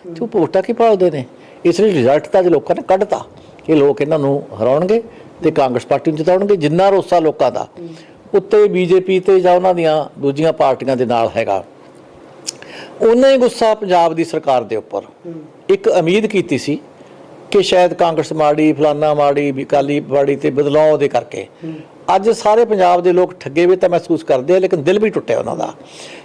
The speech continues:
ਕਿ ਜੋ ਵੀ ਵਾਅਦਾ ਕੀਤਾ ਉਹ ਵਾਅਦੇ ਤੋਂ ਮੁੱਕਰੇ। ਔਰ ਮੈਂ ਇੱਥੇ ਨਿੱਜੀ, ਮੈਂ ਆਪਣੀ ਰਾਏ ਵੀ ਦਿੰਦੀ ਹਾਂ, ਉਹਦੇ ਵਿੱਚ ਮੈਂ ਇਕੱਲੀ ਕਾਂਗਰਸ ਨੂੰ ਬਰੀ ਵੀ ਨਹੀਂ ਕਰੂੰਗੀ। ਮੈਂ ਇਹ ਸਮਝਦੀ ਹਾਂ ਕਿ ਜਿਹੜੀ ਇਹ ਰਾਜਨੀਤੀ ਵਿੱਚ ਇੱਕ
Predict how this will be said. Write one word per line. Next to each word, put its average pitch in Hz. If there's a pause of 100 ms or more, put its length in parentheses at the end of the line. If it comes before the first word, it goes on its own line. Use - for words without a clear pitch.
(120)
ਕਿ 254 (160)
ਜੋ 185
ਵੀ 285
ਵਾਅਦਾ 247
ਕੀਤਾ 190 (560)
ਉਹ 170
ਵਾਅਦੇ 220
ਤੋਂ 214
ਮੁੱਕਰੇ। 180 (480)
ਔਰ 214
ਮੈਂ 202
ਇੱਥੇ 226
ਨਿੱਜੀ, 208
ਮੈਂ 233
ਆਪਣੀ 220
ਰਾਏ 165
ਵੀ 170
ਦਿੰਦੀ 135
ਹਾਂ, 120 (420)
ਉਹਦੇ 180
ਵਿੱਚ 196
ਮੈਂ 175
ਇਕੱਲੀ 175
ਕਾਂਗਰਸ 160
ਨੂੰ 175
ਬਰੀ 156
ਵੀ 190
ਨਹੀਂ 208
ਕਰੂੰਗੀ। 120 (600)
ਮੈਂ 185
ਇਹ 226
ਸਮਝਦੀ 202
ਹਾਂ 180
ਕਿ 185
ਜਿਹੜੀ 185
ਇਹ 208
ਰਾਜਨੀਤੀ 160
ਵਿੱਚ 151 (460)
ਇੱਕ 190